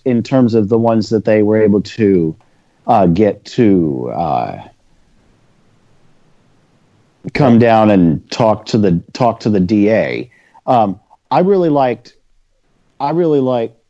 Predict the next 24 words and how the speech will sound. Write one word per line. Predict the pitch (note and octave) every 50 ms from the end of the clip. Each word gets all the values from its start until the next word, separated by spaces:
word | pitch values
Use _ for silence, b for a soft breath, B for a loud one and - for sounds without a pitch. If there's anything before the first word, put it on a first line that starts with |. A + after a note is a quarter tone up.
| _ _
well, | - E3+ F#3 - - _ _ _ _ _ _ _ _ _
I | - E3+ - E3+
liked, | G3 G3 G3 F3+ - - - _
I | - G3+
liked | A#3 B3 G#3+ F3 - C3
all | A2+ G#2+
three | - - A#2+ A#2 A#2
of | A2+
them | A2 A2 A2 G#2+
in, | G#2+ G#2+ G#2 A2 B2+ -
in, | - C3+ A#2 A2+ G#2+ A2+ - -
in | D3 C3 A#2 A2+ A2+
one | A#2 A#2 A2+ A2
way | A2 A2
or | G#2+
another. | G#2+ A2 A2+ A2+ A2 A2 G#2+
You | A2 A2+
know, | A#2 A2 G#2
D-, | F#2+ G2+ B2 B2+ - _ _ A2
Danny, | G#2+ B2 A#2+ B2+ A#2+ A#2 A#2+ A#2 A#2 A2+ A2 G#2+ G2+ - _ -
um, | A2 G#2+ G2 F2+ F2 F2+
Scotty, | - - - - - C3 A#2+ A#2+ A2+ A#2 A2+ A2 A2+ -
and, | - A#2 A2+ A2 G#2+ G#2 G2+ G2 F#2 - _ _ _ _ _ _ _ _ _ _ _ _ _ _ _ -
uh, | A#2+ A2+ G#2 G2 F#2+ F#2+ F#2 F2 F2 E2+ E2+ D#2+ D#2